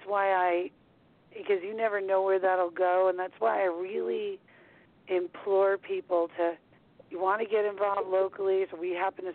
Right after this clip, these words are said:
start the hour talking about a deer hunt, uh, but it could be any animal issue.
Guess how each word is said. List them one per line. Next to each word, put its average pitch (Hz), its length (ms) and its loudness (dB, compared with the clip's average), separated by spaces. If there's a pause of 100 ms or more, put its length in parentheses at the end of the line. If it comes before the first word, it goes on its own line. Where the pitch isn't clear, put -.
start 185 300 0
the 180 160 2
hour 180 260 2 (120)
talking 185 300 -2
about 175 160 -2
a 160 160 -16
deer 185 200 -6
hunt, 349 300 -2 (720)
uh, 165 280 4
but 180 120 4
it 180 200 2
could 190 220 -2
be 180 200 2
any 202 280 -2
animal 175 340 0
issue. 165 460 -2